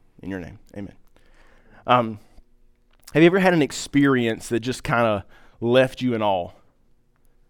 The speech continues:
Something you saw or heard or, um, somewhere you went that just left you in shock and in awe. Uh, Sarah and I, it's been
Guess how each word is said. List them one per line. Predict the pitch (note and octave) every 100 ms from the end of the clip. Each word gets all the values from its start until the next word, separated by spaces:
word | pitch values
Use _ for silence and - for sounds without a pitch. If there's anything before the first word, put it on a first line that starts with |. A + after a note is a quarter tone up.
| _ _ _
Something | - F3+ F#3 F3+
you | D#3
saw | - D3 C#3 D3 D3 C#3+ C#3+
or | B2 A2+
heard | - D3+ D3 C#3+ C#3 C#3 B2+
or, | A#2+ A#2 A#2 A2 - _ _ _ _ _ -
um, | G#2+ G2+ F#2+ G2+ - _ _
somewhere | - - D3 D3+
you | C3+ A2+
went | A2+ C#3 C3 - - -
that | A#2+
just | A#2 B2 B2 - - -
left | A#2 B2 C#3 - -
you | C3 B2+ A#2+
in | A2 G#2+ G2 G2
shock | - - B2 G#2 -
and | G2+ G2 F#2 F#2+
in | F#2+
awe. | - - _ _ - _ _ _ _ _ _
Uh, | F#2 F2+ - _ _ - -
Sarah | - - E3
and | C#3+
I, | A#2+ A#2 G#2+ G#2
it's | G2+ -
been | B2 A#2 G#2+